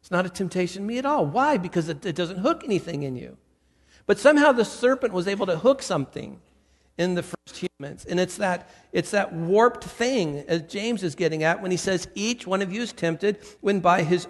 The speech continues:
own evil desire he's dragged away and enticed." And then James says, "After desire has conceived, it gives birth to sin." Or as Peter told us,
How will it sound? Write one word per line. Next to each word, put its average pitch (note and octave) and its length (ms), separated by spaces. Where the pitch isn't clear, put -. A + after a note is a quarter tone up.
own A3+ 420
evil G#3+ 340
desire G3+ 720
he's E3+ 180
dragged D3 380
away C#3 240
and C3 100
enticed." B2 680
And A#2+ 80
then C3+ 140
James C3 320
says, D3 260
"After D#3 260
desire D#3 520
has B2 160
conceived, E3+ 680
it - 580
gives D3 180
birth C3+ 300
to F#3+ 100
sin." A3+ 560
Or E3 100
as E3+ 140
Peter C4 340
told D3 300
us, - 280